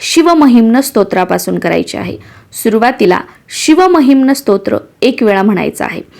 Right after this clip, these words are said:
आणि हा जो अभिषेक आहे, रुद्राभिषेक जो आहे, तो करण्यासाठी स्वच्छ पिण्याचं पाणी घ्यायचं आहे. एक वेळा सुरुवातीला शिवमहिम्न स्तोत्र म्हणायचं.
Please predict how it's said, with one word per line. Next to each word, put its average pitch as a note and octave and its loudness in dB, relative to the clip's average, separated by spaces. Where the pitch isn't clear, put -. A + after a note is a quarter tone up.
आणि G#3+ 2
हा G#3 0
जो G3 0
अभिषेक G3+ 0
आहे, G#3+ 0
रुद्राभिषेक F#3+ 0
जो G3+ -2
आहे, G#3+ 0
तो D4 4
करण्यासाठी A#3+ 0
स्वच्छ B3+ -4
पिण्याचं F#3+ -2
पाणी F#3+ 0
घ्यायचं F3 -2
आहे. F3+ -8
एक A#3 0
वेळा A3 4
सुरुवातीला G3+ 2
शिवमहिम्न C4+ 4
स्तोत्र G#3 -2
म्हणायचं. F#3+ -6